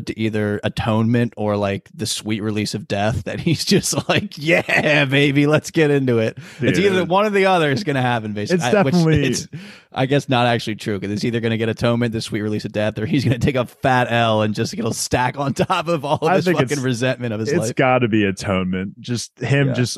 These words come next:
Speaker 2: I'm willing to just
Speaker 1: I
Speaker 2: throw
Speaker 1: hope
Speaker 2: my
Speaker 1: so.
Speaker 2: body out here and just fuck shit up as long if I can die <laughs> in
Speaker 1: Yeah,
Speaker 2: the
Speaker 1: that's always
Speaker 2: blaze
Speaker 1: a
Speaker 2: of glory.
Speaker 1: bonus.
Speaker 2: Just, yeah, a plus.
Speaker 1: For
Speaker 2: But
Speaker 1: him at this point.
Speaker 2: yeah, and then Peak also transforms into the Car Titan, and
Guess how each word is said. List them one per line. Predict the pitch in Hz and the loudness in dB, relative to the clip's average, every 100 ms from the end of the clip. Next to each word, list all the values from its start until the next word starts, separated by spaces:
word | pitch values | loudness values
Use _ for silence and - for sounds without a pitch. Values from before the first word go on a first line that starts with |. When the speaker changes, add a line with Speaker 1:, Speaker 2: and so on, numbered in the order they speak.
| - | -2
Speaker 2:
I'm | 131 139 123 | 2 2 2
willing | 117 117 113 | 0 0 -2
to | 107 | -6
just | 101 101 - | -8 -8 -2
Speaker 1:
I | 104 104 | 2 4
Speaker 2:
throw | 104 | 4
Speaker 1:
hope | 107 | 2
Speaker 2:
my | 101 | 0
Speaker 1:
so. | 92 | 0
Speaker 2:
body | 92 90 90 | -2 -2 -2
out | 90 90 | -2 -2
here | 87 92 92 | -4 -4 -2
and | 90 | -4
just | 85 85 - - _ 98 - - | -6 -8 -14 -18 _ -20 -18 -6
fuck | - 110 | 0 0
shit | - 120 98 | 0 -2 0
up | 92 87 | 0 0
as | - - | 0 0
long | 101 135 | -2 -2
if | - | 0
I | 175 | 2
can | 170 196 | 2 2
die | 131 123 135 143 151 | 2 2 2 2 0
<laughs> | - - 151 160 - - - - | -4 -8 -8 -10 -12 -16 -20 -6
in | 143 | -2
Speaker 1:
Yeah, | 180 | 0
Speaker 2:
the | 139 | 2
Speaker 1:
that's | 135 | 2
always | 135 139 | 4 2
Speaker 2:
blaze | |
Speaker 1:
a | 131 | 0
Speaker 2:
of | 123 | 0
glory. | 131 127 127 135 | 2 2 2 2
Speaker 1:
bonus. | 135 | -2
Speaker 2:
Just, | 113 123 - | -6 -10 -6
yeah, | 107 98 92 101 - | -4 -4 -6 -8 -8
a | 113 | -8
plus. | - 90 90 90 | -2 -2 -2 2
Speaker 1:
For | 110 | 4
Speaker 2:
But | 110 | 4
Speaker 1:
him | 113 | 2
at | 92 | 0
this | - 92 - | -2 -4 -4
point. | 87 73 - - _ _ | -10 -10 -12 -16 _ _
Speaker 2:
yeah, | - 147 131 | -2 2 2
and | |
then | 113 107 - | 0 -2 -4
Peak | 123 117 - | -6 -6 -4
also | 117 110 - 110 | 0 0 2 0
transforms | - 107 104 - 110 101 | 0 -2 -2 -2 -4 -2
into | 104 95 | -4 -4
the | 98 | -2
Car | 113 113 | 2 2
Titan, | 107 - 110 110 110 117 113 | 0 0 2 2 2 0 -2
and | 95 92 98 98 98 | -2 0 0 2 0